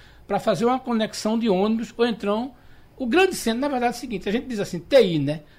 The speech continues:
O grande T I da região metropolitana é o centro do Recife,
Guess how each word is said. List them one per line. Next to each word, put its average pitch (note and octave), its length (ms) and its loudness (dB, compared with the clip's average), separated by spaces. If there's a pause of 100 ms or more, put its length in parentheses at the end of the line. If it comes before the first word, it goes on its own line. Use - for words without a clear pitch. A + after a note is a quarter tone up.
(120)
O C4+ 80 -8
grande F4 320 0
T F4 260 0
I F3 320 0 (120)
da D#3 80 -2
região F#3 200 0
metropolitana E3 800 -2
é G#3+ 80 -2
o G3+ 60 -2
centro G#3+ 320 -4
do G#3+ 40 -2
Recife, E3 440 -4